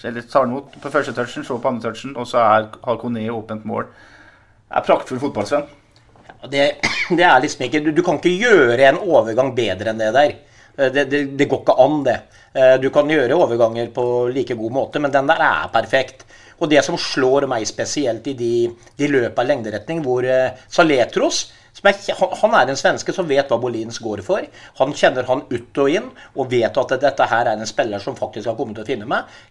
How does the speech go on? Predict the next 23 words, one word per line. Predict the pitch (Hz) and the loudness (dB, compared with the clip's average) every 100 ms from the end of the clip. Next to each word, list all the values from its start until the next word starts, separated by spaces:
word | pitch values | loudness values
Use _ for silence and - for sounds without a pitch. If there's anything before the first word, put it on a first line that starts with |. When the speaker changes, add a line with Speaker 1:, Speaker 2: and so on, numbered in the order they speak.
| - | -4
Speaker 2:
Helhjertet | - 185 127 127 165 175 | 4 6 6 4 6 6
løp, | 269 277 - - _ | 2 0 -10 -20 _
og | 160 | 0
det | 151 | 4
jeg | 147 170 | 4 2
husker | 175 139 | -4 -4
jeg | 135 | -4
så | 127 | -4
på | 110 | -4
reprisa, | 127 147 160 - | -4 -2 -2 0
det | 185 165 | 2 2
er | 160 135 | 2 -2
mens | 117 113 | -2 -2
Saletros | 156 143 117 - 147 143 | 0 0 -2 -4 -8 -4
løper, | 139 113 - 247 - | -2 -2 0 -2 -2
i | 160 | -2
det | 147 165 - - - | -2 -2 -6 -20 0
høyre | 143 131 135 | 2 6 6
beinet | 127 - 147 | 6 4 2
går | 170 156 | 2 2
ned | 151 147 120 123 | 2 2 2 2
i | 151 | 2
bakken, | - 202 262 | 2 0 -2